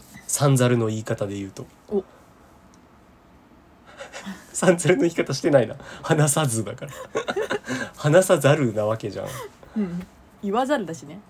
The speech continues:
Speaker 1: そう。
Speaker 2: <laughs> 言わざるでいいしね。
Speaker 1: <laughs> 四猿だな。話さざる加わると。
Speaker 2: 加わるもちょっとな、猿みたいに言うなよ。
Speaker 1: <laughs> そう、言わざる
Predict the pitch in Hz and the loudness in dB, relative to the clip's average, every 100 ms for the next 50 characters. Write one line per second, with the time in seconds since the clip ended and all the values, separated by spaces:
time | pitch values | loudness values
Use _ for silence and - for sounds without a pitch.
0 | - - 95 90 92 - - - - - | -20 -12 -10 -8 -10 -12 -18 -20 -20 -10
1 | 247 262 254 381 - - 415 494 508 - | -4 -2 -2 -8 -10 -14 -12 -10 -12 -12
2 | 523 - - 208 240 302 330 262 151 196 | -14 -12 -4 0 4 4 2 0 -2 -4
3 | - 139 208 - - - - - - - | -8 -14 -16 -6 -4 -4 -12 -20 -20 -20
4 | - - 143 156 160 151 143 131 104 - | -14 2 4 6 4 2 2 0 -2 -2
5 | 127 123 127 123 110 98 - 104 101 98 | 0 2 0 -2 -2 -4 -4 -2 -2 -4
6 | - 494 494 415 - - - - - - | -12 -8 -4 -4 -6 -20 -20 -20 -20 -10
7 | 214 214 226 214 175 165 180 175 170 175 | -4 -2 0 0 -2 -12 -14 -12 -12 -10
8 | 214 175 165 160 180 156 165 _ - _ | -10 -10 -10 -10 -10 -12 -16 _ -20 _
9 | _ _ _ _ _ - _ _ _ _ | _ _ _ _ _ -20 _ _ _ _
10 | - - - 285 - - - 571 - 622 | -14 -10 -8 -8 -8 -8 -10 -12 -12 -14
11 | - - - 1077 - - - - - - | -14 -18 -16 -18 -18 -20 -20 -20 -20 -20
12 | - - - - - - 113 143 143 202 | -20 -20 -20 -20 -20 -8 -8 -2 4 6
13 | 180 196 185 147 107 - | 6 4 4 4 2 -2